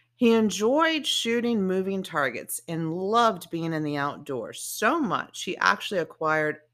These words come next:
his own G S P and a Chesapeake. He traveled and spent many days shooting waterfowl and upland birds. He's enjoyed great success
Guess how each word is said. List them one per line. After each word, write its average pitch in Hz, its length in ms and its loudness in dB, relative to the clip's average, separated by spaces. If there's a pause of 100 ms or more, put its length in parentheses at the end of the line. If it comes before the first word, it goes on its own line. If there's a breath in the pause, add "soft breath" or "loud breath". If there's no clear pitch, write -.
his 151 220 -8 (100)
own 220 320 0
G 190 260 -4
S 170 220 -2
P 220 380 -6 (420)
and 165 420 -2
a - 60 -4
Chesapeake. - 680 -6 (1300)
He 220 140 0
traveled 233 580 4
and 190 180 -2
spent - 400 -6
many 180 500 -2
days 147 460 -4
shooting 156 500 -4
waterfowl 160 720 0
and 139 120 -6
upland 135 420 -8
birds. - 540 -10 (960)
He's 165 220 -2
enjoyed 156 440 -2
great 165 260 -2
success - 720 -2